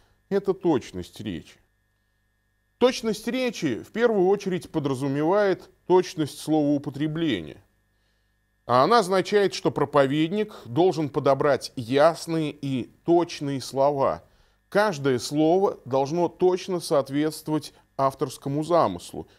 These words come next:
и должно подбираться с учетом его значения. Лев Николаевич Толстой писал: «Если бы я был царь, я бы издал закон,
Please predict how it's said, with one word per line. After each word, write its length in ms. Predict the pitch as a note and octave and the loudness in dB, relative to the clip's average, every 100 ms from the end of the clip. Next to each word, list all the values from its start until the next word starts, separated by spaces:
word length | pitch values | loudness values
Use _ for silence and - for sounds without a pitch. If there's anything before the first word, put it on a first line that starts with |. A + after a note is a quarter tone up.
| - | -8
и 80 | A#2+ | 2
должно 320 | D3 D3 D#3+ | 2 2 0
подбираться 880 | C#3+ A#2 B2 D3 E3+ F#3 - F#3 D#3+ - | -2 -4 0 4 4 2 -2 -2 -2 -10
с 100 | - | -12
учетом 600 | C#3 - E3 D#3+ E3+ D3 - _ | -10 -4 -2 -2 -2 -6 -10 _
его 340 | A#2+ B2 C3+ C3+ | -6 -4 -2 -2
значения. 720 | C3 D3 - D3+ F#2+ D#2+ - _ _ _ _ _ _ _ _ - | -2 -4 -4 -6 -6 -8 -16 _ _ _ _ _ _ _ _ -2
Лев 180 | D#3 D3+ | -2 0
Николаевич 640 | C#3+ E3 E3+ E3+ D#3+ - | 0 2 4 2 0 0
Толстой 560 | F3 F3+ - A#3+ A3 - _ _ _ - | 0 0 0 0 0 -4 _ _ _ -8
писал: 600 | F3+ F3 F#3+ D3 F2+ - _ _ _ - - | -4 0 6 6 6 0 _ _ _ -18 -4
«Если 420 | C3+ D3+ G#3 F#3+ | -2 2 0 0
бы 100 | E3 | 0
я 160 | F3 F#3 | 4 4
был 180 | F3 F3 | 4 0
царь, 540 | - G#3+ G3+ A#2+ - _ _ _ - | 0 0 2 0 -2 _ _ _ -2
я 200 | B2+ D3 | 2 2
бы 160 | D#3 | 2
издал 380 | D3 C3 D#3 D3 | 0 2 2 2
закон, 640 | A#2+ E3 - F#3+ B2+ F2+ | 2 -2 0 0 0 -4